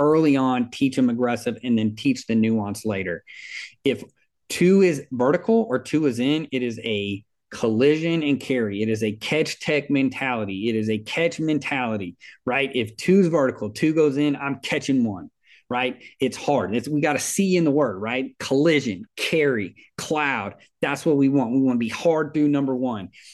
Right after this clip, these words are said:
Uh, now, the one thing, and if you're a linebacker coach, or you're a D-line coach and you're a coordinator and you're yelling and screaming at your corners coaches, "Why can't we get a piece of number one? Why can't we get a piece of number one?"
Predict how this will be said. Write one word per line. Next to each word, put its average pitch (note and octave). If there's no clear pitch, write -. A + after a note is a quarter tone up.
Uh, C3+
now, B2+
the C3+
one E3
thing, A2
and A#2
if A#2+
you're C3
a -
linebacker C#3+
coach, C3+
or A2
you're G#2+
a G#2+
D-line C#3
coach B2+
and A#2+
you're A2+
a G#2+
coordinator A2
and A#2+
you're G#2+
yelling C3+
and C3
screaming C3
at A2+
your A#2+
corners C3
coaches, A2
"Why A#2+
can't C3
we C3+
get B2+
a B2
piece B2+
of B2+
number A#2+
one? A2+
Why A2+
can't A#2+
we B2+
get C3
a A2+
piece C3
of C3+
number B2+
one?" B2